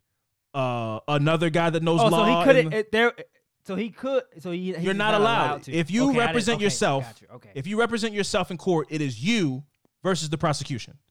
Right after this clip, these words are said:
Speaker 2: Gotcha.
Speaker 1: You are not allowed to have,
Speaker 2: Okay.
Speaker 1: uh, co-counsel, anybody giving you advice. It's just you versus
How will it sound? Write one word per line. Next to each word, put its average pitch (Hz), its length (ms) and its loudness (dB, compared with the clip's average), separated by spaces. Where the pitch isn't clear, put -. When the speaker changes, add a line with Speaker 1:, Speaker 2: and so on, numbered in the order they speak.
Speaker 2:
Gotcha. 101 200 -12
Speaker 1:
You 175 80 -2
are 170 40 0
not 180 160 2
allowed 175 360 2
to 165 100 2
have, 175 360 2
Speaker 2:
Okay. 135 220 -2
Speaker 1:
uh, 123 40 -4
co-counsel, 170 840 0
anybody 156 360 -2
giving 156 240 -2
you 147 100 2
advice. 147 580 -2
It's 151 180 -2
just 143 220 0
you 208 180 2
versus 165 280 -2